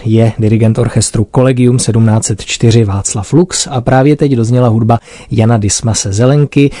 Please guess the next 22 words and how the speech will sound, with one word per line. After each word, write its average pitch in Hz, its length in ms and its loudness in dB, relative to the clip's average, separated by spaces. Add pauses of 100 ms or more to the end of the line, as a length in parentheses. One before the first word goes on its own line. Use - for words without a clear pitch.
(220)
Z 107 200 -4
jeho 117 300 2
skladby 107 680 0
Missa 113 400 0
Divi 101 280 -4
Xaveri 135 540 0
jsme 123 360 0
poslouchali 113 580 -2
úvodní 113 460 2
část - 460 -4 (240)
Kyrie 101 380 0
Eleison 117 600 -2
v - 120 -14
podání 131 560 0
souboru 110 460 0
Collegium 113 380 2
sedmnáct 104 440 0
set - 160 -10
čtyři 117 400 -2 (320)
a 104 240 -2 (120)
Collegium 107 500 0 (100)
Vokále. 110 600 0